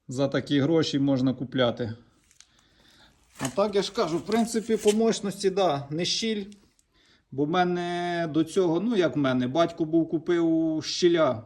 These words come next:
Ф С, щіль Ф С сто тридцять. Ф С сто тридцятий щіль. То сто тридцятий Ф С щіль дві тисячі восьмого года.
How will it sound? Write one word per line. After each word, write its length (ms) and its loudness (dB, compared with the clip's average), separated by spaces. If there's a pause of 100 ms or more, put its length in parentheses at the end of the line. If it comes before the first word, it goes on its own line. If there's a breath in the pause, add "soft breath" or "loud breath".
(560 soft breath)
Ф 280 -6
С, 540 -2 (280 soft breath)
щіль 520 0
Ф 220 -4
С 460 -2
сто 240 -4
тридцять. 560 -4 (1400)
Ф 180 -8
С 180 0
сто 200 -4
тридцятий 580 -2
щіль. 460 0 (2000 soft breath)
То 720 2
сто 240 -4
тридцятий 560 0
Ф 160 -4
С 140 0
щіль 300 -4
дві 120 -4
тисячі 320 2
восьмого 440 -2
года. 360 -6